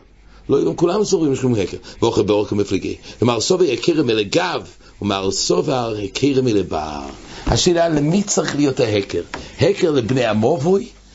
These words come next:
ואז, אם לבני המובוי, הם רואים רק מהפנימי. ייחוד הפנימי, רש"י אומר. הקר להנח מגבוי בו ינון, וצד הפנימי הביא להקר. ואז אם כך, אסור להשתמש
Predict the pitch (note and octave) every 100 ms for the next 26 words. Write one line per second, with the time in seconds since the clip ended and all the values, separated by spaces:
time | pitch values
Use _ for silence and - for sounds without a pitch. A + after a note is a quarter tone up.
0 | - - G#2+ C#3 - F3 G#3 C#3 G#2 -
1 | - E3 F3 D3 D3 C3 B2 E3+ C#3 B2+
2 | C3+ - - C#3+ C3 C3+ - D#3+ E3 C#3
3 | E3 - C#3 - - D#3+ G3+ A2+ E2 -
4 | - - F3 F3 D#3 E3+ F#3+ C3 B2 -
5 | B2+ A2 F#2 - - - - - - -
6 | - D3+ - G#3 G#3 D#3+ C#3+ F#3 G#3+ E3+
7 | E3+ D#3 C#3 C3 G3 D#3 D#3+ C#3+ A2 E2+
8 | D#2+ - - - C#3 - E3 E3+ D3 -
9 | C3 D#3+ C4 C#4 E3+ D3+ D3 D3 C3 B2
10 | A#2 F#2+ D2 - - - A2 G#2+ D3+ E3
11 | D3 G#2+ - C#3 C3 - C3 C#3 A2 -
12 | -